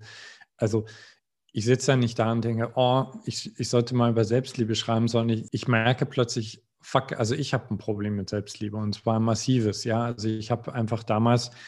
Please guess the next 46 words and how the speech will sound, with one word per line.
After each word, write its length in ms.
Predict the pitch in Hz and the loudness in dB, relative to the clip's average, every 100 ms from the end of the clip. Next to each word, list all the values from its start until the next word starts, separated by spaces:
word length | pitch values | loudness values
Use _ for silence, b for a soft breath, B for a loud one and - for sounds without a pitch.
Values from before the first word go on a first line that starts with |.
| B B B B | B B B B
Mitte 300 | 113 113 120 | 2 6 4
zwanzig 500 | - 110 117 - - | 4 2 2 -2 -4
gemerkt, 340 | 113 113 113 | 0 0 0
dass 200 | 117 - | -2 -2
mein 400 | 117 110 113 107 107 B B B _ | 0 2 2 0 -4 B B B _
ganzes 440 | 110 113 123 131 | 2 2 0 -2
Leben 220 | 123 120 120 | 2 2 2
eigentlich 280 | 117 110 | -2 -2
darauf 280 | - 110 113 | 0 0 -2
aufgebaut 640 | 131 123 - 120 110 117 - | -4 -6 -6 -4 0 0 0
hatte, 180 | 117 | -2
bis 180 | 110 110 | -4 -4
dahin 260 | - 110 117 | -2 0 0
irgendwie 340 | 117 110 110 | -2 0 0
wegzukommen 720 | 127 - - - 113 - 101 98 | -2 -4 -12 -8 -8 -4 -4 -2
von 220 | 113 104 | -6 -6
mir, 260 | 104 104 107 | -6 -8 -4
ja, 160 | 107 | -2
härter 520 | 107 - 120 120 127 | -2 -4 -4 0 0
zu 240 | 117 - 110 | 0 -4 -2
werden, 420 | 113 110 110 104 | 0 2 2 0
mich 180 | 104 - | -4 -8
zu 160 | - | -8
optimieren, 800 | 117 - - 110 113 127 127 120 117 B B B B B | -8 -10 -4 0 2 4 4 2 -2 B B B B B
et 120 | 113 | -6
cetera. 440 | - 127 131 123 117 | 2 2 4 4 4
Und 300 | 123 117 110 B B B B B B _ _ _ | 4 0 0 B B B B B B _ _ _
Selbstliebe, 800 | - 120 120 - 135 131 127 127 | -2 2 2 4 6 10 8 8
äh, 240 | 131 120 110 | 6 6 6
das 320 | 113 110 - | 4 2 4
war 160 | 113 120 | 6 6
nicht 240 | 127 117 | 6 4
ein 100 | 127 | 0
Thema, 480 | - 127 127 131 117 | 2 2 6 4 6
was 180 | 117 117 | 4 2
ich 180 | 123 - | -4 0
mit 200 | 120 123 | 2 4
mir 180 | 123 | 2
assoziiert 640 | 123 123 117 123 127 139 139 | 2 0 -2 -2 0 0 2
hätte, 380 | 113 117 110 110 | 0 2 -2 -2
ja, 240 | 123 117 123 | -2 -2 0
aber 200 | 120 117 | 0 0
ich 160 | 117 | -2
habe 120 | 120 120 | -4 -2
plötzlich 240 | 120 120 | -4 -2
gemerkt, 360 | 117 117 117 | -2 -2 -2